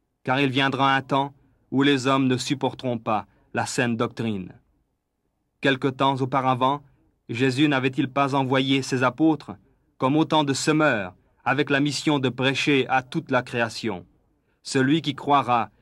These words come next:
et qui sera baptisé sera sauvé, mais celui qui ne croira pas sera condamné. Un semeur sortit pour semer.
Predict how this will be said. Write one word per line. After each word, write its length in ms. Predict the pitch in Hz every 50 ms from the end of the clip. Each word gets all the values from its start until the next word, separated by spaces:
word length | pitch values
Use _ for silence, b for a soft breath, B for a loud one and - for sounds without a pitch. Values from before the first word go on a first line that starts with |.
| _ _ _ -
et 140 | 135 147 139
qui 120 | - 165
sera 260 | - - 156 - 139
baptisé 480 | 131 131 135 131 - 147 131 120 139 139
sera 280 | 131 - 139 131 135 127
sauvé, 480 | - - 135 123 113 123 117 110 - b b b b b b b
mais 220 | b - 135 135 139
celui 320 | - - 139 135 147 160
qui 100 | - 151
ne 100 | 143 139
croira 360 | 135 - 160 175 170 151 156
pas 220 | 135 123 135 135 127
sera 260 | - - 131 131 127
condamné. 640 | 127 127 123 120 110 110 107 98 95 90 - - _ _ _ _ _ _ _ _ _ _ _ _ _ _ _ _ _ _ _ _ _ _ _ _
Un 160 | - 143 147 147
semeur 580 | - - 151 139 135 135 135 135 135 135 131 131 - _
sortit 640 | - - - 143 131 117 - - 120 120 117 113 113
pour 260 | 110 - 131 117 -
semer. 460 | - - - 127 113 107 90 85 -